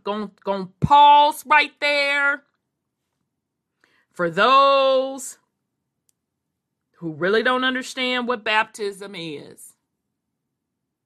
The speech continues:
Okay? And that does not matter which faith you are getting baptized towards.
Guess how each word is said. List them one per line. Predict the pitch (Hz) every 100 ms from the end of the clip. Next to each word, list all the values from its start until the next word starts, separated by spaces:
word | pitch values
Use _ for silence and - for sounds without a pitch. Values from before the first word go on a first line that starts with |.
| _ _ _ _ _ _ _ _ _ _ _
Okay? | _ 160 180 214 226 _ _ _ _ _ _ _ _ _ _ _ _ _ _ _ _ _ _ _ _ _
And | 160 147
that | 208 277 -
does | 294 -
not | 269 262
matter | 202 226 247 262 247 208 202 202 - _
which | 156 147 196 277 311 - - - _ _ _ _ _ _ _ _
faith | - - 247 233 233 233 _ _
you | 185 185
are | 175
getting | 170 175 170 143
baptized | 185 190 185 - 202 185 180 175 185 180 _ _ _
towards. | - 165 156 147 151 _ - -